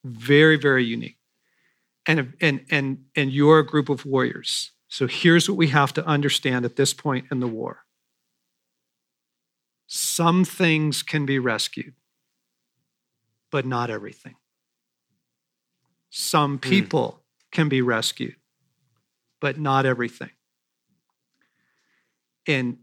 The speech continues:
Speaker 1: and you have got to stay tight and ask,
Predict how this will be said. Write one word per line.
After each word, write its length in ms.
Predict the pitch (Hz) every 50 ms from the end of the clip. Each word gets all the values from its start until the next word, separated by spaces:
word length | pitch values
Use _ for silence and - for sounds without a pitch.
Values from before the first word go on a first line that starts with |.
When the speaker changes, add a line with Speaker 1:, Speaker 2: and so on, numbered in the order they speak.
| _
Speaker 1:
and 280 | - 151 131 123 123 127 -
you 340 | 139 123 123 139 160 180 180
have 240 | 151 123 120 - -
got 440 | - 143 147 147 156 160 - - _ _ _ _ _ _ _ _ _ _ _ _ _ _ _ _ _ _ -
to 100 | - 139
stay 340 | - - - 147 143 165
tight 540 | 180 - - 170 151 143 139 156 - - _ _ _ _ _ _ _ _ _ _ _ _ _ _ _ _ _ _ -
and 240 | 127 131 123 127 127 _ -
ask, 800 | 175 165 160 143 127 120 117 123 131 - - - - - -